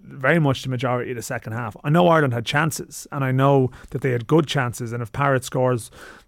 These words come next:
probably having a different discussion <laughs> today in, in its tone. Um, but there was this constant sense of momentum. And to be honest, you talked to a lot of people after, like, what went wrong in the second half? And it wasn't like this player was dreadful or, you know, no one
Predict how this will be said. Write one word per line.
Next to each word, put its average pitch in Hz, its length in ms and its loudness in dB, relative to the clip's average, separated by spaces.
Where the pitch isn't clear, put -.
probably 165 280 4
having 143 200 2
a 139 40 2
different 139 300 0
discussion 147 580 2
<laughs> - 0 -
today 123 420 0
in, 156 120 0
in 147 260 0
its - 160 -4
tone. 135 380 2
Um, 131 420 0
but 151 180 2
there 156 80 6
was 147 320 4
this 143 200 2
constant 147 720 -2
sense 135 340 -6
of 123 120 -4
momentum. 123 560 -2
And 147 160 -4
to - 80 -8
be 160 120 0
honest, 202 340 2
you - 80 -10
talked 175 160 0
to 170 60 2
a - 20 4
lot 175 40 2
of - 40 -2
people 143 180 0
after, 147 220 -2
like, 127 60 -4
what 165 120 -2
went 170 160 -4
wrong 151 180 4
in 143 60 0
the 127 60 -2
second 143 300 -4
half? 151 260 0
And 131 80 -4
it 135 40 -6
wasn't 180 280 0
like 139 260 2
this 156 160 -6
player 135 340 0
was 117 280 -4
dreadful 135 560 0
or, 110 260 -6
you 165 80 -8
know, 120 220 -6
no 160 120 -2
one 143 360 -2